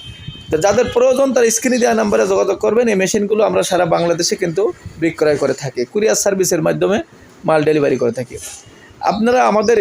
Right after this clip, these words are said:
Facebook পেজ এবং YouTube চ্যানেল ভিজিট করে আসবেন, আমাদের রিভিউগুলো দেখে আসতে পারেন। আপনারা অনেকে অ্যাডভান্স, আমরা জানেন যে মেশিন অর্ডার করার জন্য আমাদের এখানে এক হাজার টাকা অগ্রিম পেমেন্ট করতে হয় আর বাকিটা কন্ডিশনের মাধ্যমে বুকিং করা হয়। তা আপনারা অনেকে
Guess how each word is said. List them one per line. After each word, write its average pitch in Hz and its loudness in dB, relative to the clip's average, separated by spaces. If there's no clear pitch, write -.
Facebook 202 0
পেজ 233 2
এবং 226 2
YouTube 202 0
চ্যানেল 196 2
ভিজিট 170 0
করে 190 2
আসবেন, 170 2
আমাদের 160 2
রিভিউগুলো 165 2
দেখে 143 0
আসতে 135 -2
পারেন। 123 -2
আপনারা 214 0
অনেকে 226 2
অ্যাডভান্স, 202 0
আমরা 202 0
জানেন 202 0
যে 202 0
মেশিন 190 0
অর্ডার 175 2
করার 196 0
জন্য 196 0
আমাদের 175 0
এখানে 185 -2
এক 180 0
হাজার 208 -2
টাকা 196 0
অগ্রিম 151 -2
পেমেন্ট 151 -2
করতে 131 -6
হয় 110 -4
আর 165 0
বাকিটা 185 2
কন্ডিশনের 214 0
মাধ্যমে 180 0
বুকিং 202 0
করা 123 0
হয়। 110 -2
তা - 0
আপনারা 214 2
অনেকে 208 2